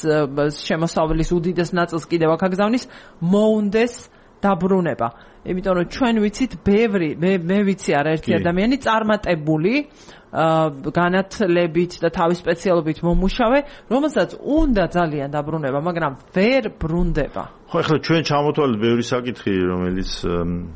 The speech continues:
Speaker 1: ცუდ
Speaker 2: მაგას
Speaker 1: ნახე-,
Speaker 2: ეხმიანება,
Speaker 1: ცუდი გაქვს.
Speaker 2: ასევე სხვა საკითხებიც არ დაგვაიშვას. როდესაც მე ვამბობ, რომ უპირატესობები
Speaker 1: ხო.
Speaker 2: და სირთულეები არსებობს, მაგალითად, სირთულეებს შორის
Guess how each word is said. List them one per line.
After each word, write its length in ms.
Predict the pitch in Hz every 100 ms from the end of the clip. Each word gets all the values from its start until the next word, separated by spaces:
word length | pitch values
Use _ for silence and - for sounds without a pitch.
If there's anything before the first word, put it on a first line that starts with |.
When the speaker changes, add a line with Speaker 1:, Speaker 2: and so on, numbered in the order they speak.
| -
Speaker 1:
ცუდ 240 | - 214
Speaker 2:
მაგას 280 | - 202 196
Speaker 1:
ნახე-, 80 | 127
Speaker 2:
ეხმიანება, 320 | 113 120 127
Speaker 1:
ცუდი 180 | 143 127
გაქვს. 340 | 104 98 98
Speaker 2:
ასევე 240 | 117 160 165
სხვა 200 | - 117
საკითხებიც 540 | - 120 123 - 92
არ 140 | 98 90
დაგვაიშვას. 480 | 95 92 87 95 87
როდესაც 360 | 95 98 113 -
მე 120 | 101
ვამბობ, 260 | 98 95
რომ 120 | 90 90
უპირატესობები 680 | 87 95 92 95 131 98
Speaker 1:
ხო. 40 | 92
Speaker 2:
და 80 | 87
სირთულეები 600 | 107 95 113 104 110 135
არსებობს, 360 | 147 143 92
მაგალითად, 380 | 101 98 101 143 - - - - -
სირთულეებს 600 | - 113 123 123 123 117
შორის 360 | 127 120 151